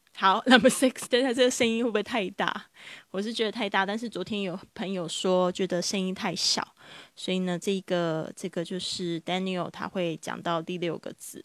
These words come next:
为什么要做这个测验呢？就是说，因为大家在飞机场的时候听不懂这个拼音，拼那个字母哦，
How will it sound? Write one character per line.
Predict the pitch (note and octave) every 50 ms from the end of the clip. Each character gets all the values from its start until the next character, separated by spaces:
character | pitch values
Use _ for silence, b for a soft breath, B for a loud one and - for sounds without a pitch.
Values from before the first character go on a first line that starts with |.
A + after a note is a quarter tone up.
| - - -
为 | A#3+ C4+
什 | C4 -
么 | A3
要 | F#3+ G3
做 | G#3 - A3+ G#3
这 | - G#3+
个 | G3+ F#3+
测 | - - G#3
验 | G3 F#3+ F#3 F3+ E3+
呢？ | E3 E3
就 | D#3+ F3
是 | E3+ E3+
说， | E3+ - F3+ E3+ F3
因 | F3+ F3+
为 | F3+
大 | F3 F3
家 | E3+ E3+ E3+
在 | - E3
飞 | E3+ - F3+ F3
机 | - F3 E3+
场 | D#3+ - G3 -
的 | F#3+ F#3
时 | - -
候 | E3+ E3 E3+ E3
听 | - - F#3 F3
不 | F#3
懂 | F#3 - F3+ C#3+ A#2
这 | - - E3
个 | E3
拼 | - - - F#3+ F3 F3+
音， | F3+ E3+ F3 G3 - - - - - _ -
拼 | - - G3+ G3 G3 F#3+
那 | F#3+ F#3+ F3
个 | E3+ E3+
字 | - - - F#3+ F3
母 | E3+ E3 D#3+ - -
哦， | - - -